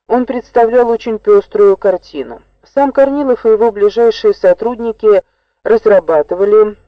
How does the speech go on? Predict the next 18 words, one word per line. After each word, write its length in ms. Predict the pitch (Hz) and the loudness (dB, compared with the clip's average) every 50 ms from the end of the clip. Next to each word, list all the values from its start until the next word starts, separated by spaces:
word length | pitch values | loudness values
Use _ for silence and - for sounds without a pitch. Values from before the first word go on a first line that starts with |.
| _ _ _ _ _ | _ _ _ _ _
реактологическую 1080 | - 202 233 269 302 - - 240 202 180 160 160 190 233 - 233 220 - _ - 220 214 | -2 0 2 2 0 0 0 0 2 2 0 -2 -4 -10 -6 -6 -8 -8 _ -6 -6 -6
теорию, 600 | 214 - - 226 214 190 180 165 156 151 151 147 | -6 -6 -4 -2 0 0 0 -2 -4 -2 -2 -2
которая 480 | 147 - 180 185 - 240 240 233 226 226 | 0 0 -2 -2 0 -2 2 2 2 2
не 140 | 220 240 247 | 0 -2 -10
стала 560 | - _ _ 185 175 160 147 147 135 139 143 - _ _ _ _ _ _ | -14 _ _ 0 0 0 0 0 0 -2 -2 -6 _ _ _ _ _ _
общепризнанным 1000 | - 196 208 - - 202 196 - 208 214 226 233 214 208 202 190 180 170 170 170 | -4 -4 -4 -2 -6 -6 -4 -4 -6 -6 -6 -8 -6 -6 -6 -4 -4 -8 -8 -6
направлением, 880 | 175 170 - 170 160 151 147 160 180 214 240 247 240 240 240 233 220 - _ _ _ _ _ _ | -6 -6 -4 -2 -4 -4 -4 -2 -4 -4 -4 -4 -4 -4 -4 -4 -4 -8 _ _ _ _ _ _
доминировавшим 1160 | _ - 254 262 254 240 226 208 196 202 208 220 214 233 233 - - - - 226 214 214 202 _ _ _ _ _ _ | _ -6 -4 -4 -4 -4 -4 -2 0 2 2 2 2 0 -2 -2 -6 -4 -2 -2 -2 -2 -4 _ _ _ _ _ _
среди 320 | 196 190 185 170 170 175 | -8 -8 -8 -8 -10 -16
советских 680 | - - 180 175 175 170 151 - _ - 151 147 - _ _ | -4 -2 -2 0 0 -4 -8 -8 _ -8 -8 -8 -8 _ _
психологов 720 | _ _ - 143 - - 214 233 247 240 214 240 226 - _ | _ _ -16 -16 -4 -2 0 0 0 0 -2 -4 -4 -4 _
тех 320 | _ _ 151 156 151 - - | _ _ -10 -10 -10 -10 -16
лет. 240 | 131 120 90 - _ _ _ _ _ _ _ _ _ _ _ _ _ | -14 -14 -14 -16 _ _ _ _ _ _ _ _ _ _ _ _ _
Многие 380 | 220 240 277 277 247 240 262 240 | -6 -2 -2 -2 -2 -4 -10 -12
психологи 580 | - - - 220 - - 233 226 226 190 190 | -12 -8 -8 -8 -6 -2 -2 -2 -2 0 -2
лишь 320 | 214 202 202 202 - - - | -2 2 2 0 0 -2 -12
внешне 560 | - 202 214 247 277 269 262 - - 175 160 | -12 -10 -8 -6 -6 -6 -6 -6 -10 -14 -14
использовали 760 | 156 - _ - 208 196 190 180 202 190 190 185 180 180 175 | -14 -14 _ -2 -2 -2 -2 -6 -4 -4 -2 -2 0 -2 -2